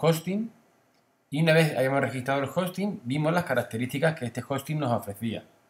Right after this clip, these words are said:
Las características que tenemos que visualizar o que tenemos que buscar son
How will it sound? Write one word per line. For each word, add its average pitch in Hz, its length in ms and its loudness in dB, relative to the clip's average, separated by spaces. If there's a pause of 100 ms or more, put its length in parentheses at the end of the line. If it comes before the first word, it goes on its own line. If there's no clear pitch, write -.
(540)
Las 101 120 -10
características 110 560 0
que 113 60 -2
tenemos 113 260 -2
que 113 80 -6
visualizar 110 580 2
o 208 40 6
que 156 80 0
tenemos 110 260 -4
que 110 100 -8
buscar 110 540 2 (240)
son 123 360 -2